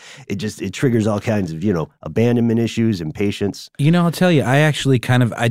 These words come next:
Speaker 2: I like it in a different way. I like being able to binge, but I also like the old school cliffhanger, having to wait a week mentality of traditional television release.
Speaker 1: Hmm, I'll do that with maybe Game of Thrones or
Speaker 2: Game of
Speaker 1: something.
Speaker 2: Thrones,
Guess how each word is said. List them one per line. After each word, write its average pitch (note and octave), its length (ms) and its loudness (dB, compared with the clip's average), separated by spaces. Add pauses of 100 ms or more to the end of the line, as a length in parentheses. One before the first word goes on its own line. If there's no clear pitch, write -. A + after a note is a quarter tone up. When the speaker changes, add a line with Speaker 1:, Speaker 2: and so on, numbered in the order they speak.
Speaker 2:
I A2+ 120 0
like A2+ 360 0
it G2+ 220 0
in G2+ 100 0
a F#2+ 60 0
different F#2 400 -2
way. F2 400 -2
I G2 120 -2
like G#2+ 280 0
being A2 140 0
able G#2+ 140 2
to G#2 60 0
binge, G#2 400 -2
but F#2+ 100 -4
I F#2+ 60 -2
also G2 240 -4
like F#2 260 -4
the F2+ 120 -4
old F2+ 220 -2
school F2+ 340 -6
cliffhanger, F#2 640 -4
having F2 280 -4
to E2+ 80 -4
wait F2 240 -4
a E2 40 -4
week D#2+ 280 -8
mentality D#2+ 580 -8
of D2 160 -10 (460)
traditional F2 640 -2
television D2 580 -8
release. - 640 -14
Speaker 1:
Hmm, F3 240 -4 (120)
I'll D#3+ 120 2
do G#2+ 220 0
that F#2 240 -2
with E2+ 580 -4
maybe E2+ 260 -2
Game E2 300 -6
of B1+ 100 -8
Thrones C#2 520 -8
or - 20 -6
Speaker 2:
Game G2+ 160 2
of G2 60 2
Speaker 1:
something. - 100 -8
Speaker 2:
Thrones, D3 540 4